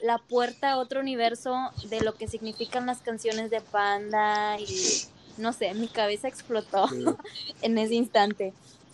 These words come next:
Speaker 1: Y,
Speaker 2: Sí, sí.
Speaker 1: pues, obviamente que el caso era, era demasiado famoso y yo me acuerdo ver las noticias y que hablaban del caso Santoy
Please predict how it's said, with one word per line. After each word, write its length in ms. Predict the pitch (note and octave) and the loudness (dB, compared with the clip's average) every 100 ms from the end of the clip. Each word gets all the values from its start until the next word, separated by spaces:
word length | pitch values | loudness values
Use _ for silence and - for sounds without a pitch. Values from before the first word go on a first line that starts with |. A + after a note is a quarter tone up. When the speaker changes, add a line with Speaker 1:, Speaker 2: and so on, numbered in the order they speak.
| - - - - - - - | -20 -20 -20 -18 -18 -16 -2
Speaker 1:
Y, 400 | A#3+ B3 B3 A#3+ | 2 4 4 4
Speaker 2:
Sí, 160 | A#3 | 4
sí. 80 | G#3+ | 2
Speaker 1:
pues, 140 | B3 B3 | 0 0
obviamente 380 | A#3 C4 C#4 D#4 | 0 0 -2 -4
que 120 | D#4 | -4
el 80 | D4 | -2
caso 420 | B3 A#3+ C4+ C4+ | -2 -2 0 0
era, 240 | C4 B3+ B3+ B3 - | 2 0 0 -4 -4
era 180 | G#3+ | -4
demasiado 540 | A3 C4+ B3 - G#3 G#3+ | -2 -2 -4 -2 -2 0
famoso 600 | A#3+ G#3+ G3+ G#3+ C4 B3 | -2 -4 -4 -2 0 0
y 160 | - A3+ | -2 2
yo 220 | A3 A#3 | 4 4
me 120 | B3 | 4
acuerdo 600 | D4 - B3+ A#3 A3+ C4+ - - - - - - - | -2 0 2 4 4 0 -4 -20 -18 -18 -16 -14 -6
ver 260 | G#3 A#3 | 0 2
las 160 | A#3+ C4+ | 4 2
noticias 840 | D4 C#4 - B3+ - C#4+ C#4 C#4 - | 0 -4 -6 -8 -2 0 0 -2 -8
y 120 | A#3+ | -6
que 160 | - | 0
hablaban 400 | A#3 A3+ A3 A#3 C4+ | 2 2 2 0 -2
del 120 | C#4+ | -4
caso 260 | C4+ C4 | -6 -8
Santoy 520 | C4 B3+ A#3+ A#3+ C4 | -8 -6 2 4 4